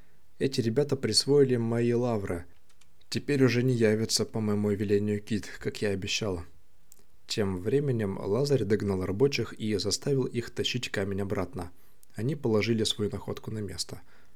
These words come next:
Что такое? Это ведь совсем не то место. Вместе с бургомистром я подошёл ближе и опешил. Мой камень по-прежнему лежал оборотной стороной вверх.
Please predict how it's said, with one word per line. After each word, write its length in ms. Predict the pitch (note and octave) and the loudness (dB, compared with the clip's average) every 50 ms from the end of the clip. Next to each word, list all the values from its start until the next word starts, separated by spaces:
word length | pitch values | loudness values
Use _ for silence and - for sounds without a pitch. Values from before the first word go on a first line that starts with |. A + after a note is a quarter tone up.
| - - - - - - - | -14 -14 -14 -14 -14 -14 -12
Что 220 | - - - B2 | -10 -4 -4 -4
такое? 460 | - A2 - - - G#2+ F2 F2 E2 - - - | -4 -4 -6 -4 -4 -4 -4 -4 -6 -10 -10 -8
Это 200 | A2+ G#2 - G#2+ | -6 -2 0 0
ведь 140 | G#2 A2 - | 0 0 0
совсем 280 | A#2 A2+ - - D#3 | 0 0 0 0 0
не 80 | C#3 C3 | 0 0
то 140 | C#3 D3+ D#3 | 0 -2 -2
место. 380 | D3 B2 G2+ - - G#2+ F2 - - - - - - - - - - - | 0 -2 -4 -4 -6 -8 -10 -10 -12 -14 -14 -14 -14 -14 -14 -14 -12 -8
Вместе 680 | F#2+ F#2+ G2+ B2+ C#3 C3+ C#3 - - A#2+ D#3+ - - - | -4 -2 0 0 0 0 -2 0 2 2 2 2 0 -4
с 160 | - - G#2 G2 | -4 -2 -2 0
бургомистром 800 | G2 G#2+ G2+ F#2+ G#2+ G2+ A2 C3+ D3+ - - - A2 F#2+ F2+ | 2 2 2 2 2 2 2 2 0 -2 0 0 0 0 0
я 160 | F#2+ G#2 B2+ | 0 -2 -2
подошёл 460 | C#3 C#3 C3+ A#2+ A#2 G#2+ - - A#2+ A2+ | 0 0 0 2 4 2 4 4 2 0
ближе 380 | A2+ A#2 A2+ A2 G#2 G2+ A#2 | 0 0 0 0 0 0 -2
и 140 | - - G#2+ | -2 0 2
опешил. 560 | G#2 G2+ - - B2 G#2+ - - F#2 F2 E2 - - - - - - - - - - - - - - | 0 2 2 0 2 2 2 2 0 -4 -6 -10 -12 -14 -14 -14 -14 -14 -14 -14 -14 -14 -14 -14 -10
Мой 280 | - F2+ F2 F#2+ G#2+ A#2 | -6 -2 2 2 2 2
камень 480 | - - - A#2 A2+ C3 C#3+ C3 A#2+ | 0 0 0 2 2 4 4 2 2
по-прежнему 600 | B2 B2 G#2+ - C3 C#3+ D3+ D3+ C3+ C3+ A#2 A2 | 2 0 0 0 2 0 2 2 2 2 2 4
лежал 400 | G#2+ G2+ G2+ G2 A#2+ A#2+ B2 - | 4 4 4 4 4 2 2 2
оборотной 480 | - A2 G2+ G#2 G2 A2 B2+ - - B2 | 0 0 2 2 2 2 0 2 0 0
стороной 440 | - - - A2+ A2+ A2 A2 G#2+ G2+ | 0 0 -2 -2 -2 0 0 0 0
вверх. 320 | G#2 G2 F2 - - - | 0 0 -2 -2 -10 -14